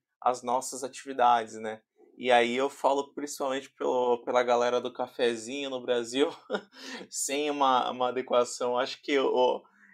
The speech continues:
me permitem a, a brincadeira, né? Sim, a super,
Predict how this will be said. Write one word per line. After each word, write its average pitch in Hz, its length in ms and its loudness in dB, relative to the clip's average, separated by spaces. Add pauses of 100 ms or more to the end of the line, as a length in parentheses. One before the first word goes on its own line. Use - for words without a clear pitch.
me 127 200 -4
permitem 127 420 0
a, 120 360 4
a 107 100 2
brincadeira, 120 840 0
né? 131 300 -4
Sim, 120 400 -8
a 110 280 -8
super, 123 440 -6